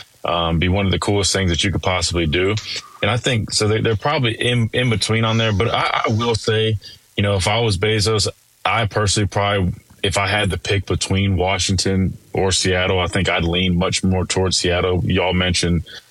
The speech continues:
you know, uh, geographically, the location makes a lot more sense, you know, to his location where he's at, you know, his company and whatnot. But also, I just think as a,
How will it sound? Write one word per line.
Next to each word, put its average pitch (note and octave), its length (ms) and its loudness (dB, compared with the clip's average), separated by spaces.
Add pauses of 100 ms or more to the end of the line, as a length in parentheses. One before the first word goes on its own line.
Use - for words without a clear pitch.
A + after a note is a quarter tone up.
(240)
you - 80 0
know, F#2 220 0 (120)
uh, E2+ 380 0 (400)
geographically, G#2 720 0
the F#2+ 160 0
location G#2 580 2
makes F#2+ 220 0
a - 40 0
lot F#2 140 2
more G2 160 2
sense, F#2+ 480 0 (420)
you F2+ 80 0
know, F2+ 200 2 (140)
to - 120 0
his G2 200 2
location G2 560 0
where F#2 100 2
he's G2+ 320 2
at, F#2+ 160 2
you F#2 60 0
know, F#2 140 2
his F#2 120 0
company F#2+ 480 0
and F2+ 100 2
whatnot. F#2 480 0 (560)
But G#2+ 100 2
also, C#3+ 340 0
I D3 80 0
just F3 180 0
think F3 200 0
as B2 180 0
a, G#2+ 120 -2